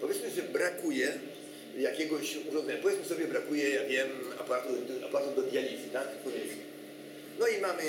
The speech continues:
potrzeba aparatu dla dwustu ludzi, jest tylko sto aparatów.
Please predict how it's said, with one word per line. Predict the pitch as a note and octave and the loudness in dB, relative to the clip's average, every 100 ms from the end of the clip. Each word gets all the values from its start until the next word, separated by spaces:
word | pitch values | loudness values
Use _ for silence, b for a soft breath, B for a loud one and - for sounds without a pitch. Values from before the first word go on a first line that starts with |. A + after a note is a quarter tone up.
| D3+ | 0
potrzeba | D3 F#3+ D3+ C3+ C3+ - B2 A#2 | 2 4 4 2 0 -6 -4 -2
aparatu | C#3 C#3+ | -2 0
dla | C3+ | 2
dwustu | - - C3+ | 2 0 2
ludzi, | C3 B2+ G3 - - - - - - | 2 2 0 0 -4 -12 -14 -14 -6
jest | D#3 D#3 | -2 2
tylko | - | 2
sto | - - | 4 2
aparatów. | - - - - | 2 0 0 -4